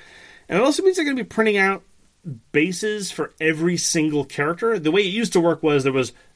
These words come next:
four sets of bases because there were some four-player modes, and then you take a base and then you match it up with the unique components of a given fighter.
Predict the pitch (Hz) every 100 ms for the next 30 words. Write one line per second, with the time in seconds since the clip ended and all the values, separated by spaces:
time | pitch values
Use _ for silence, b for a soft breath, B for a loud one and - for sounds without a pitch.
0 | - - 196 196 202 185 147 139 131 135
1 | 117 135 123 127 139 123 143 - 135 120
2 | 110 110 139 117 117 110 - 147 - _
3 | _ _ - 139 110 110 113 - 120 120
4 | 113 123 123 127 117 120 117 120 123 123
5 | 113 120 117 110 113 113 110 180 131